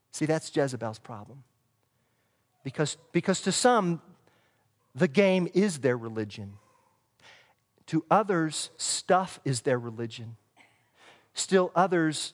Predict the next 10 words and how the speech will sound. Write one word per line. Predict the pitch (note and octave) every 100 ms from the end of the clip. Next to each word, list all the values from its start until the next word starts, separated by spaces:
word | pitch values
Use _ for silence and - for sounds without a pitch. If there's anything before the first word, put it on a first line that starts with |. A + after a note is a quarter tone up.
| -
tenure | - A3 A3+ G#3 D3 A2+ G#2+ -
is | D3+ B2
their | D3
religion. | B2 A#2+ A#2+ G#2 A2+ A#2 _ _ _ _ _ _ -
Still | - G#3 F#3+
others, | F#3 F#3 E3+ - E3+
money | F3 G3+ G3 B2+
is | C3+
their | A#2 C#3
religion. | C3 C3 B2 A#2+